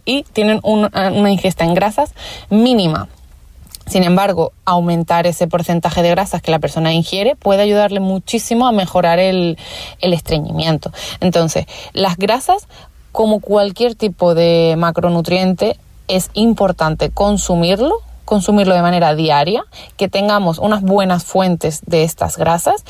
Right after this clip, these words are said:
intentando que sean las más interesantes a nivel nutricional. No hay ningún macronutriente que,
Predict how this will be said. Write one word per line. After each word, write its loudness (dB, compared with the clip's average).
intentando 0
que -4
sean 0
las 2
más 0
interesantes 0
a 2
nivel 4
nutricional. 2
No 2
hay 0
ningún 4
macronutriente 0
que, -2